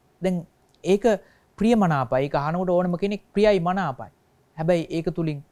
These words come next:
දැන් එහෙම දේශනා කරලා පස්සේ උන්වහන්සේගේ කීර්තිරාවේ බොහෝ සෙයින් පැතිරෙනවා. මේ ශාසනය අදටත් අපි බව දන්නවා ආනන්ද ස්වාමීන් වහන්සේ අග්‍රස්ථාන පහකින්. ඒ වගේම අසූ මහා ශ්‍රාවකයන් වහන්සේලා ගැන. ඉතින් නියත විවරණ ගන්න බුදුවරු ගැන,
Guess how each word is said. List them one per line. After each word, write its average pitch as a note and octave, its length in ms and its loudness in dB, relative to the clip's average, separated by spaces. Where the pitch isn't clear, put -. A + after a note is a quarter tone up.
දැන් C#3+ 200 -4
එහෙම D3 160 -2
දේශනා D#3+ 320 -2
කරලා D#3 200 -4
පස්සේ D3+ 140 -4
උන්වහන්සේගේ D3+ 380 -4
කීර්තිරාවේ E3 540 2
බොහෝ D3+ 260 -4
සෙයින් D#3+ 180 -6
පැතිරෙනවා. D3 460 -4
මේ D#3 120 -4
ශාසනය D#3 360 0
අදටත් E3+ 380 0
අපි F3 240 -2
බව E3 180 0
දන්නවා D3 280 -2
ආනන්ද C#3+ 200 -6
ස්වාමීන් C#3 340 -6
වහන්සේ F3 280 -4
අග්‍රස්ථාන C#3+ 640 -2
පහකින්. D#3 400 -4
ඒ C#3 100 -6
වගේම D3 320 -2
අසූ D3+ 280 -4
මහා C#3+ 200 -2
ශ්‍රාවකයන් E3 500 2
වහන්සේලා C3 380 -6
ගැන. A#2+ 160 -12
ඉතින් C#3+ 260 -10
නියත C#3+ 240 -6
විවරණ E3 400 2
ගන්න D3 260 -2
බුදුවරු D#3+ 360 0
ගැන, B2 180 -6